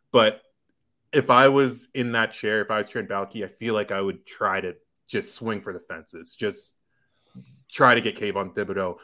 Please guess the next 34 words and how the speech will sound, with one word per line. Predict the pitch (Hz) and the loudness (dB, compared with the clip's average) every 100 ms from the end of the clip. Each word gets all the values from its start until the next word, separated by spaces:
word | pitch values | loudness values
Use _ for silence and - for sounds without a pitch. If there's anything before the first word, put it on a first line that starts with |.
| _ | _
maybe | 120 120 113 | -2 -2 0
go | 104 104 | 0 0
with | 101 | 0
Trayvon | - 101 98 95 | -2 -4 -4 -6
Walker | 92 92 - 95 | -6 -6 -6 -12
if | - | -10
you | 98 | -10
really | 95 98 92 | -6 -6 -6
believe | 87 90 90 90 | -8 -10 -10 -10
it, | 90 90 _ _ _ _ | -10 -12 _ _ _ _
um, | 95 92 90 87 90 | -4 -2 -2 -4 -8
and | 95 | -8
you're | 95 | -6
hearing | 98 95 92 | -4 -4 -6
all | |
the | 90 | -6
right | 92 90 - | -6 -8 -8
things. | 95 92 - - _ - | -8 -8 -16 -20 _ -2
I, | 151 - _ | -2 -2 _
I | - 117 | 2 4
would | 127 139 - | 6 2 0
honestly | 107 113 120 - 123 | 0 2 0 -2 -4
maybe | 98 104 107 107 | -2 -2 -2 -2
even | 107 98 | -2 -4
just | 98 90 | -6 -6
go, | 101 90 - _ _ _ _ _ | -6 -8 -10 _ _ _ _ _
"Fuck | - 104 101 | -2 -2 -2
it, | 92 - | -8 -6
I'm | 101 | -2
going | 104 95 | -2 -2
with | 92 | -6
Ky-, | - 95 - | -6 -6 -4
Kyle | 101 90 | -6 -4
Hamilton. | 95 87 85 90 82 | -6 -8 -12 -16 -18